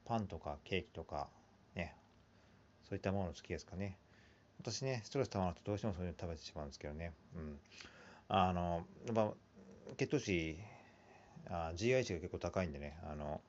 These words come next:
眠くなるんですよね。うん。まあ、順番サラダから食べるとか、あ、タンパク質から食べるとかっていうものはありますけど、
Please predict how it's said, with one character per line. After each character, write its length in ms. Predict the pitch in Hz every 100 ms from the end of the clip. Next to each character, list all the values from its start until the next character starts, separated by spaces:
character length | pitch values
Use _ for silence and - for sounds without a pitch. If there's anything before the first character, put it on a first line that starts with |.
| -
眠 220 | 92 95 95
く 80 |
な 100 | 98
る 140 | 85 73
ん 20 |
で 80 | 65
す 80 | -
よ 100 | 85
ね。 200 | 87 - - - -
う 20 |
ん。 160 | 67 65 - - - - - - -
ま 80 | 110
あ、 20 | 98
順 260 | 101 110
番 220 | 113 113 104
サ 100 | 117
ラ 80 |
ダ 100 | 101
か 60 | 80
ら 60 | 78
食 120 | 78
べ 80 | 82
る 60 |
と 100 | 76
か、 300 | 76 76 73 - _ - - - - - - -
あ、 260 | 85 80 80
タ 80 | 95
ン 40 |
パ 100 | 87
ク 100 | 92
質 100 | 92
か 80 | -
ら 60 | 78
食 80 | 80
べ 60 |
る 80 | 78
と 40 |
か 220 | 78 76 73
っ 40 |
て 120 | -
い 420 | 80 78 78 78 78
う 60 | 92 - - - - - -
も 60 |
の 140 | 87 76
は 60 |
あ 40 | 80
り 80 |
ま 120 | 90 95
す 60 |
け 120 | -
ど、 260 | 107 123 120